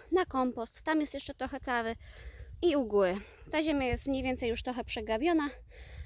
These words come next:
e, i teraz będę robić, e, dziurki na nasionka.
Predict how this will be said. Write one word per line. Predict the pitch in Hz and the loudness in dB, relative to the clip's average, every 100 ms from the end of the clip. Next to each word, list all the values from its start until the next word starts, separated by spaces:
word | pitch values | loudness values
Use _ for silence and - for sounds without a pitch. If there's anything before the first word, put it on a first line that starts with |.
| - | -4
e, | 220 359 | -2 2
i | |
teraz | 403 349 262 | 4 4 2
będę | 240 254 247 240 | 0 0 0 0
robić, | 214 - - - - - | 0 -4 -4 -4 -6 -4
e, | 208 214 - - 320 | -6 -6 -14 -4 -2
dziurki | 226 220 214 - 226 - - - - - - - | 2 2 0 -6 -8 -8 -20 -20 -20 -20 -20 2
na | 370 | 6
nasionka. | 285 - 196 185 - | 6 4 -2 -4 -10